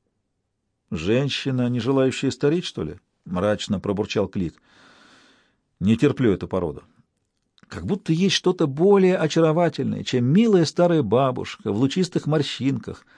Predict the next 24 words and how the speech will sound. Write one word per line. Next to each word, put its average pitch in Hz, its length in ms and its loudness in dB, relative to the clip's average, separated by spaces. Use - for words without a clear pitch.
которая 151 380 4
грациозно 156 680 4
переносит 147 560 2
свои 131 240 4
годы 139 380 2
и 123 180 -4
суетится 135 800 0
над 113 180 0
детишками 123 600 -4
своих 131 320 0
детей, 143 420 -4
как - 260 -4
старая 156 500 2
курица 185 560 0
с - 120 -4
выводком 156 440 0
пушистых 139 440 -4
цыплят. - 360 -6
Но 107 160 -6
бабушка, 127 580 0
которая 117 360 0
занимается 123 720 0
уничтожением 123 800 0
морщин, 131 760 -2